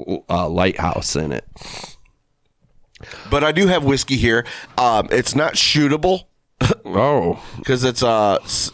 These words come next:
Speaker 2: it's barrel-proof whiskey. It's, uh, Jack Daniel's barrel-proof whiskey.
Speaker 1: Well, I
Speaker 2: It's
Speaker 1: was drinking this
Speaker 2: distilled
Speaker 1: delicious Manhattan, but if you'd like to top up my orange rind
Speaker 2: with the, hey, can you grab that bottle?
Speaker 1: <laughs> I just, uh, uh, kitchen sink.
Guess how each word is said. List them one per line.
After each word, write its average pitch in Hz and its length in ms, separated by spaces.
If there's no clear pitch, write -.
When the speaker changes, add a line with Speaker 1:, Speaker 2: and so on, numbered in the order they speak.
Speaker 2:
it's 113 200
barrel-proof 135 720
whiskey. 107 400
It's, 110 400
uh, 101 280
Jack 160 320
Daniel's 107 500
barrel-proof 170 800
whiskey. - 320
Speaker 1:
Well, 135 100
I 147 100
Speaker 2:
It's - 20
Speaker 1:
was 196 220
drinking 131 100
this 160 100
Speaker 2:
distilled 175 400
Speaker 1:
delicious 127 480
Manhattan, 101 720
but 107 120
if 110 100
you'd 113 140
like 120 260
to - 100
top 123 340
up 123 140
my 98 120
orange 143 460
rind 95 600
Speaker 2:
with 117 160
the, 135 180
hey, 185 120
can 208 160
you 226 80
grab 233 260
that 151 260
bottle? 214 540
Speaker 1:
<laughs> 196 40
I 262 200
just, - 320
uh, 160 220
uh, 139 160
kitchen 214 400
sink. - 600